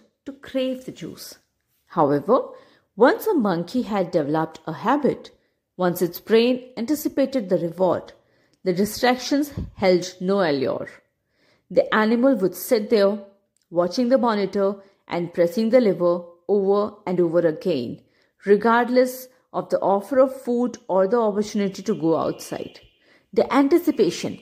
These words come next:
and sense of craving was so overwhelming that the monkeys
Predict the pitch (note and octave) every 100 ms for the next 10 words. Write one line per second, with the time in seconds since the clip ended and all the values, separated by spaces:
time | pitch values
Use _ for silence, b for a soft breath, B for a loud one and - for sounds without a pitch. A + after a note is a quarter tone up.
0 | _ B3 C4+ - C#4+ C#4+ E4 D#4 - A#3+
1 | G3 E3 D3 E3 F3 G#3 - - C4 -
2 | A3 G#3+ A3 F#3 F3 D#3+ - - - _
3 | _ _ - F3+ F#3 G#3 A3 G#3+ C4+ C#4
4 | D#4